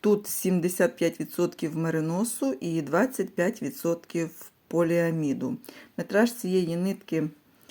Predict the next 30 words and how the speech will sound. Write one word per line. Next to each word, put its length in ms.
триста 400
метрів 400
на 160
сто 220
грамів. 560
Я 180
взяла 320
двісті 500
грамів 680
на 480
шапку. 680
Хочу 340
зв'язати 440
собі 280
шапку, 400
майстер-клас 680
уже 160
придбала, 640
тільки 320
чекає. 600
Сподіваюся, 640
що 140
я 120
встигну 440
її 340
зв'язати 520
та 140
ще 160
й 40
поносити. 720